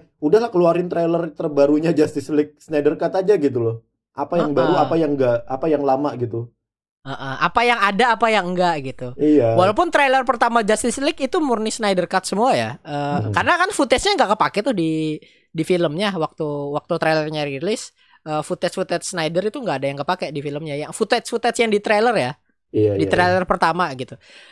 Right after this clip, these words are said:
Speaker 2: Nah, tapi yang di, balik lagi ke Black Superman ini, gue cukup kecewa. Bukan kecewa sih, lebih ke expect lah. Eh, gue tuh ngarepnya Superman-nya brewokan.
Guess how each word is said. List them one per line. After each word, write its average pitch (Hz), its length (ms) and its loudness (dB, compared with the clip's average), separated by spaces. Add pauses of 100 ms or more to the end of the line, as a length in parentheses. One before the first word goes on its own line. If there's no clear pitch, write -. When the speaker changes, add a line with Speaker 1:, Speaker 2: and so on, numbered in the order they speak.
Speaker 2:
Nah, 170 120 -2
tapi 196 240 0
yang 262 200 2
di, 190 280 0
balik 175 240 0
lagi 170 180 -2
ke 170 220 -2
Black 160 240 -2
Superman 160 420 -4
ini, 151 140 -6
gue 247 160 0
cukup 208 220 0
kecewa. 190 500 2
Bukan 190 240 0
kecewa 277 440 2
sih, 165 280 2
lebih 180 400 0
ke 196 160 0 (340)
expect 226 480 0
lah. 127 160 -2 (160)
Eh, 170 580 0 (960)
gue 240 180 2
tuh 427 140 0
ngarepnya 233 840 0 (100)
Superman-nya 269 560 0
brewokan. 220 720 0